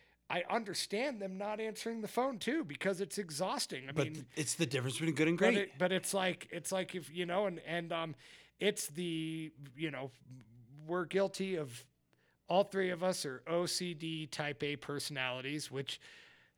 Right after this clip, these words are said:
Speaker 1: and good friends. So good luck.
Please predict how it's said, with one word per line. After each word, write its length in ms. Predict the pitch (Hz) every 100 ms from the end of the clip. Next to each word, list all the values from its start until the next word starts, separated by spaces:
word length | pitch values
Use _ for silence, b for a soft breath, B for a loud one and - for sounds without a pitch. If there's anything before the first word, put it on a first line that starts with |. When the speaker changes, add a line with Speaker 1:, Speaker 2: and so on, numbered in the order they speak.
| _
Speaker 1:
and 360 | 151 151 147 135 _ _
good 220 | 139 131
friends. 460 | - 180 214 135 117
So 600 | - 139 135 127 123 117 120 _ _ -
good 240 | 143 165
luck. 360 | 185 240 165 -